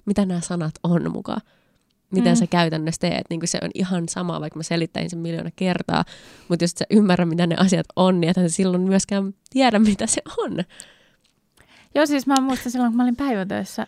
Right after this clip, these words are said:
Speaker 2: lukkoseppänä, niin sit se, mitä sä sit niinku teet?
Speaker 1: Mm.
Speaker 2: Joka hemmetin, mitä sä sit niinku teet? Ja sit iskän vakioläppä oli toisaalta, kun hän oli hirveän tyytyväinen siitä, että mä olin lukkoseppä.
Speaker 1: Mm.
Speaker 2: Niin oli tietysti se, että niin, että Tiina on semmoinen yleisavain, se on se,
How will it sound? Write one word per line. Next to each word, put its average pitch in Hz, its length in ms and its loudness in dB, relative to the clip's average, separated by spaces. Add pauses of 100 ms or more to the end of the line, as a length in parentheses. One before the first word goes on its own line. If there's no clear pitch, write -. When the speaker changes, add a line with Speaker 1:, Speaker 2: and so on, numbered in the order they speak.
Speaker 2:
lukkoseppänä, 214 1120 -6
niin 185 80 -6
sit 170 120 -16
se, - 80 -16 (140)
mitä 339 280 -4
sä 226 120 -6
sit 180 160 -10
niinku 175 320 -8
teet? - 460 -8 (140)
Speaker 1:
Mm. 185 260 -6
Speaker 2:
Joka 214 420 -4 (200)
hemmetin, 202 560 -2 (160)
mitä 339 240 0
sä 240 140 0
sit 208 200 0
niinku 202 320 -2
teet? 190 360 0
Ja - 80 -4
sit 190 140 -6 (400)
iskän 208 340 -2
vakioläppä 185 600 0
oli 214 140 0
toisaalta, 220 340 -4
kun - 80 -12
hän 220 160 0
oli 190 160 -4
hirveän 220 300 -6
tyytyväinen 240 460 -6
siitä, 240 220 -8
että 214 140 -8
mä 208 40 -4
olin 208 140 -4
lukkoseppä. 254 540 -2 (220)
Speaker 1:
Mm. 175 340 -6 (460)
Speaker 2:
Niin 196 160 -4
oli 180 240 -4 (180)
tietysti - 440 -8
se, 185 240 -4
että 170 180 -8
niin, 175 300 -6
että - 260 -12 (280)
Tiina 208 240 -6
on 208 100 -4
semmoinen 208 260 -2
yleisavain, - 560 -6
se - 100 -12
on 208 80 -10
se, 180 160 -10